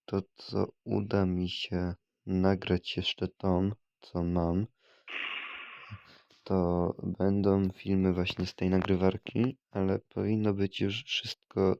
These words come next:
dobrze. E, nie było mnie nie wiem ile, ale chyba miesiąc czy dwa nie było filmu ze mną. E, ale już to powinno się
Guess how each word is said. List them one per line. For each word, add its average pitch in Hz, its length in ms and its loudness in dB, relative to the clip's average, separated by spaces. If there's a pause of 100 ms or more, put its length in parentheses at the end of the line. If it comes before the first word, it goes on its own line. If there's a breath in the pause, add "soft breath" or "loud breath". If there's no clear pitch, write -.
(100)
dobrze. 87 680 -4 (760 loud breath)
E, 95 80 2 (320)
nie 90 220 4
było 110 560 4
mnie 98 340 2
nie 98 220 6
wiem 87 260 4
ile, 87 380 2 (140)
ale 87 480 -2 (220)
chyba 92 220 -2
miesiąc 101 600 2
czy - 160 -8
dwa 90 480 0 (600)
nie 95 100 0
było 92 240 6
filmu 92 480 4
ze 87 260 4
mną. 87 380 2 (1800 loud breath)
E, 87 540 2 (260)
ale 101 600 2
już 98 380 0
to 98 140 0
powinno 92 560 0
się 90 380 0